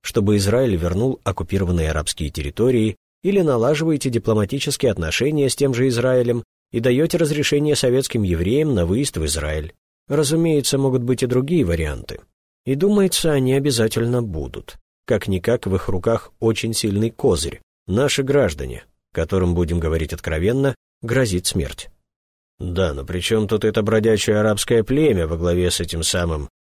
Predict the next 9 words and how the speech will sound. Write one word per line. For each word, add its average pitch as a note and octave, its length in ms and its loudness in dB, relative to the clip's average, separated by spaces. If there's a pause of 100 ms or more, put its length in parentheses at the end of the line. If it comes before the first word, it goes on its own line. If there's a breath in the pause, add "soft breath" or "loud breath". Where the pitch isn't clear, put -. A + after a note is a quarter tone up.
как - 200 -2
вы E2 100 -2
его D2 140 -6
назвали?" C#2+ 500 -6 (680)
"Гюрзой. A2 520 -2 (600)
Во F#2+ 140 2
главе G#2+ 300 4
с F#2+ 60 0
Гюрзой". F2+ 560 -2